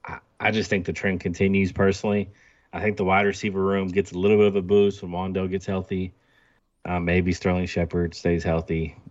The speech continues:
Um, yeah, I, I like Danny Dimes as kind of a sleeper, you know, Q B two, super flex kind of thing.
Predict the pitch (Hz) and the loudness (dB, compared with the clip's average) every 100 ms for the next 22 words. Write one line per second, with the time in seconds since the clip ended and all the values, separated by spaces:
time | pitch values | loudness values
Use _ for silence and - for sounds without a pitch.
0 | - - 71 73 73 82 _ _ _ _ | -14 -10 -6 -6 -8 -12 _ _ _ _
1 | _ _ _ _ _ _ _ 85 78 73 | _ _ _ _ _ _ _ 0 2 0
2 | - - 90 90 - - - - 120 117 | -6 -4 0 2 0 -14 -4 2 6 6
3 | 113 110 107 101 95 95 92 85 - 95 | 4 4 2 2 0 0 -2 -2 -4 -4
4 | 87 90 - 92 87 85 82 _ _ _ | -4 -6 -2 -2 0 -2 -2 _ _ _
5 | _ _ _ _ _ _ _ _ _ 95 | _ _ _ _ _ _ _ _ _ -10
6 | 85 80 82 107 98 90 95 90 90 - | -8 -6 -2 2 2 2 4 2 0 -10
7 | _ _ _ _ _ - 98 92 98 92 | _ _ _ _ _ -8 -6 -4 -2 -2
8 | 90 - 90 87 95 92 | -2 -6 -8 -4 -4 -4